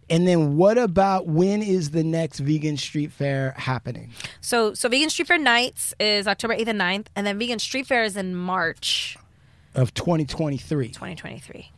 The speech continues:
Speaker 1: Right.
Speaker 2: correct.
Speaker 1: And where can people go to learn about it?
Speaker 2: So vegan street fair dot com, or on Instagram, it is at Vegan Street Fair. Also Vegan Exchange L A if you're looking for the little one.
Speaker 1: Right.
Speaker 2: Um, yeah, those are basically our two main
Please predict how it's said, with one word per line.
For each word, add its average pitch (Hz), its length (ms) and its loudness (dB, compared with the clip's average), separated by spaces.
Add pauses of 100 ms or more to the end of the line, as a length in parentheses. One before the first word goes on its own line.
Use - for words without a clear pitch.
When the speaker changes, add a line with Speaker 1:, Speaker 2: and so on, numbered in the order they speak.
Speaker 1:
Right. 104 60 -4 (240)
Speaker 2:
correct. - 160 -14 (180)
Speaker 1:
And 175 160 6
where 220 120 8
can 269 160 2
people 214 240 4
go 175 160 2
to 160 80 2
learn 147 240 -2
about 107 260 -8
it? - 60 -18 (280)
Speaker 2:
So 220 160 0
vegan 247 240 2
street 247 160 -2
fair 226 100 4
dot 202 220 0
com, 269 520 4
or 220 360 6
on 202 100 0
Instagram, 220 640 2
it 196 100 -4
is 170 140 -8
at 180 160 -2
Vegan 180 220 -6
Street - 280 -6
Fair. 220 380 4
Also 180 300 -2
Vegan 185 240 -4
Exchange 175 500 -8
L 196 220 2
A 285 180 4
if 262 100 -2
you're 185 80 -2
looking 180 180 -4
for 165 100 -6
the 170 80 -2
little 302 260 2
one. 285 420 0
Speaker 1:
Right. 117 320 0 (420)
Speaker 2:
Um, 196 840 0
yeah, 196 360 0 (120)
those 190 200 -10
are 202 40 -4
basically 190 380 -4
our 180 80 -2
two - 160 -6
main 190 560 -4